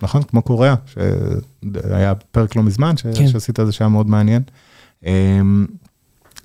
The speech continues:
Speaker 1: אז זה מטרה נוספת. אה, וכשאתה מסתכל על כל הדברים האלה ב-, ביחד,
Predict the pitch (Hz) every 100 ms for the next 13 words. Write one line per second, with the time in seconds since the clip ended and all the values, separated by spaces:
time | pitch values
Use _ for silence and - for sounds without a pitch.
0 | - 131 107 123 139 135 131 117 117 120
1 | 123 107 90 - - _ _ - _ _
2 | 107 101 98 98 92 104 101 95 - 107
3 | 101 101 - - 143 135 135 131 131 107
4 | 113 123 120 117 123 120 113 104 101 95
5 | 95 98 127 - - 101